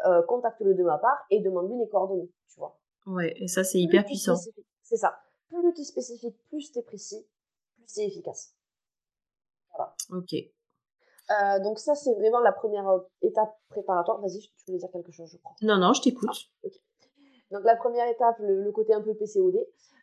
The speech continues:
Speaker 1: Euh, ensuite, la deuxième étape, c'est que pendant l'événement,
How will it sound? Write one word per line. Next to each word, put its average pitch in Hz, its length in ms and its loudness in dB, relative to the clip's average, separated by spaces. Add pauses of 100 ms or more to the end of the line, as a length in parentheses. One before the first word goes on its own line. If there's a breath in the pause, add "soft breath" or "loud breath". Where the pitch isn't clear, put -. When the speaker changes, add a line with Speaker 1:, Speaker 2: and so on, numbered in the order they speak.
(200)
Speaker 1:
Euh, 202 800 0
ensuite, 294 380 -2
la 240 180 8
deuxième 269 320 0
étape, 254 320 0
c'est 233 420 -8
que 226 240 -4 (100)
pendant 262 520 4 (380)
l'événement, 208 560 0